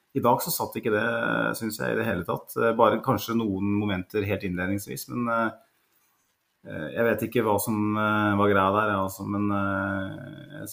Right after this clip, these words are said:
jeg synes det der var det feil timing og feil touch og dårlig valg og sånn gjentatte ganger. Eh, begge de to hadde gode involveringer i, i, ellers, men sånn, det samarbeidet satt ikke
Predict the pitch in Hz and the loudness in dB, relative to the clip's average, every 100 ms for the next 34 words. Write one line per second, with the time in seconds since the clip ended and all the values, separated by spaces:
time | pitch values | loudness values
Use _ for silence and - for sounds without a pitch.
0 | - - - 101 - 117 104 104 107 104 | -16 -14 -8 -6 0 2 4 4 4 4
1 | 101 98 101 92 95 101 101 101 98 98 | 0 2 2 2 2 2 2 4 4 4
2 | 98 98 95 95 95 95 98 98 95 - | 4 2 2 0 -2 -4 -2 0 -2 -4
3 | - 101 95 95 95 95 95 98 101 98 | -6 -2 2 4 4 4 2 0 0 2
4 | 95 95 95 101 107 101 98 98 95 98 | 4 2 0 -2 -2 -2 0 -2 -4 -4
5 | 98 92 - 113 98 92 110 - 110 98 | -4 -4 -4 0 0 -2 -12 -14 -10 -10
6 | 98 101 117 98 120 113 113 110 104 101 | -10 0 2 2 0 -2 -2 -2 0 2
7 | 101 95 _ _ 120 117 107 104 110 98 | 0 0 _ _ -6 -2 0 2 4 4
8 | 95 104 104 98 101 - - - 101 95 | 2 0 0 0 -4 -8 -20 -20 -16 -12
9 | 92 95 - 110 110 104 101 104 98 - | -10 -10 -12 -6 -4 -4 -6 -6 -6 -8
10 | _ _ _ - 113 139 110 95 113 113 | _ _ _ -4 0 4 4 6 4 2
11 | 95 110 110 113 | -4 -6 0 2